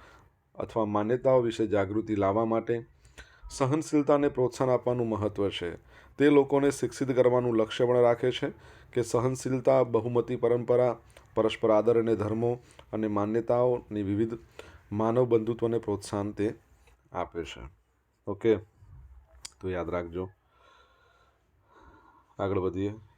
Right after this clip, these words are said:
સ્પર્શ લેપ્રસી અવેરનેસ કેમ્પેન તારીખ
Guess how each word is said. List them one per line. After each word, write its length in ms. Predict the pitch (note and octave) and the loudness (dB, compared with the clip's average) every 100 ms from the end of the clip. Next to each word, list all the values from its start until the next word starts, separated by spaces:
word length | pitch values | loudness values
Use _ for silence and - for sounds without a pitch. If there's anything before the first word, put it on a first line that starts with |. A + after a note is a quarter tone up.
| _ _ _ - - _ _ _ _ - - - _ _ _ _ _ - - - _ _ _ | _ _ _ -20 -20 _ _ _ _ -20 -20 -20 _ _ _ _ _ -20 -20 -20 _ _ _
સ્પર્શ 480 | - - D3+ E3+ - - - | -4 8 8 8 0 -10 0
લેપ્રસી 600 | B2+ C3+ C#3+ C#3+ - D3+ | 4 4 6 2 4 4
અવેરનેસ 480 | C3 C3 C3 C3+ - | 6 6 4 0 0
કેમ્પેન 460 | B2+ A#2+ A#2 C3 | 0 0 0 0
તારીખ 320 | A#2+ A#2 B2 | 2 2 2